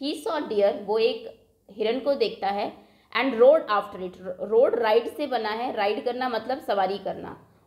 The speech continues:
और वो उसके पीछे जो है वो जाता है, सवारी करता है, पीछे पीछे जाना होता है शिकार के अपने, जहाँ पे वो पास मिले वहाँ पे आप उसको तीर से फिर, अ,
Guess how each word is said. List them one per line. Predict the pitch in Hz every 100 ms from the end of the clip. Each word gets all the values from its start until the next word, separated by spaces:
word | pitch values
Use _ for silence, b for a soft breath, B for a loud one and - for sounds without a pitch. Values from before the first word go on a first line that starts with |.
| -
और | 208
वो |
उसके | 233 233 294
पीछे | 277 233 - 277 - - -
जो | 202
है | 220 233
वो | 269
जाता | 233 196 190
है, | 214 254
सवारी | - 190 208
करता | 233 196 -
है, | 208 285 -
पीछे | 226 262
पीछे | 254 269
जाना | 240 208 208
होता | 208 214
है | 214
शिकार | 214 208 202
के | 220
अपने, | 196 220 254
जहाँ | 202 185
पे | 220
वो | 220
पास | 220 185 185
मिले | 208 254
वहाँ | 208 185
पे | 202
आप | 202 190
उसको | 190 - 254 - b b b b b _
तीर | 214 214
से | 214
फिर, | 247 277 277 190
अ, | 185 185